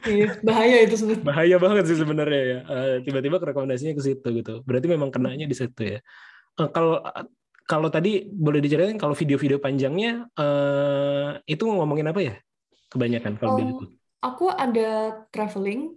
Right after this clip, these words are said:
Speaker 1: kayak video-video
Speaker 2: Ah.
Speaker 1: travel vlog gitu. Ada juga yang ngomongin, aku ada series namanya Life Snap, jadi dari kehidupan sehari-hari, apa yang aku pelajarin. Jadi lebih ke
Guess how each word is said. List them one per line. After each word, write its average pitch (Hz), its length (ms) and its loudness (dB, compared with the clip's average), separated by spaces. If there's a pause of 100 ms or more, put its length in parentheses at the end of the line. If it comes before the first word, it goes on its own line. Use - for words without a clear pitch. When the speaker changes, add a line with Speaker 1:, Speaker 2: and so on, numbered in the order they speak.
(100)
Speaker 1:
kayak 208 240 -4
video-video 208 420 2
Speaker 2:
Ah. - 60 -8
Speaker 1:
travel 202 320 -6 (120)
vlog 190 280 -2 (100)
gitu. 190 320 -4 (560)
Ada 208 220 -2
juga 208 260 2
yang 247 240 2
ngomongin, 214 440 -4 (420)
aku 214 180 -10
ada 240 140 0
series 226 340 -2
namanya 208 460 -2
Life 190 260 -4
Snap, 220 240 -8
jadi 240 440 -4
dari 202 280 0
kehidupan 196 480 -4
sehari-hari, 196 600 -4
apa 208 180 -8
yang 202 160 -4
aku 185 160 -12
pelajarin. 196 480 0
Jadi 202 180 2
lebih 208 240 0
ke 202 140 -4